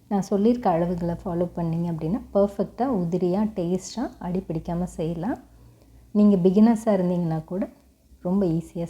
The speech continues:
செஞ்சிடலாம். வாங்க எப்படி செய்யறதுன்னு பார்த்துடலாம். அதுக்கு இந்த சைஸ்ல, மீடியம் சைஸ்ல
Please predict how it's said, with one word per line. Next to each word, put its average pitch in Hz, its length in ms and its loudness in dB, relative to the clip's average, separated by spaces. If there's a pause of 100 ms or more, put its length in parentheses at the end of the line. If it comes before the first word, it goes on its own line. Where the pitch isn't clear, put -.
செஞ்சிடலாம். 160 480 -6 (120)
வாங்க 196 280 2
எப்படி 165 300 -10
செய்யறதுன்னு 160 480 -8
பார்த்துடலாம். 170 440 -10 (420)
அதுக்கு 180 240 -4 (400)
இந்த 233 260 6
சைஸ்ல, 170 440 -4
மீடியம் 226 360 2
சைஸ்ல 196 340 -2